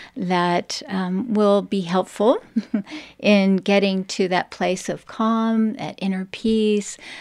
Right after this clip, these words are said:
that mindfulness, that everyday mindfulness. So whether it's washing the dishes <laughs> or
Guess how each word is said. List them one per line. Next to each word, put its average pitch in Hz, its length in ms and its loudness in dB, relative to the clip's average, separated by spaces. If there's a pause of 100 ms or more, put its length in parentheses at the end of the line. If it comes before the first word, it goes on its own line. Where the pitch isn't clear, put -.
(120)
that 185 400 -2
mindfulness, 196 840 2
that - 240 0
everyday 220 640 2
mindfulness. 190 760 -4 (240)
So 208 440 4
whether 214 260 4
it's - 420 -2
washing 214 480 2
the 254 120 8
dishes 220 600 2 (280)
<laughs> 277 260 -10
or 196 580 2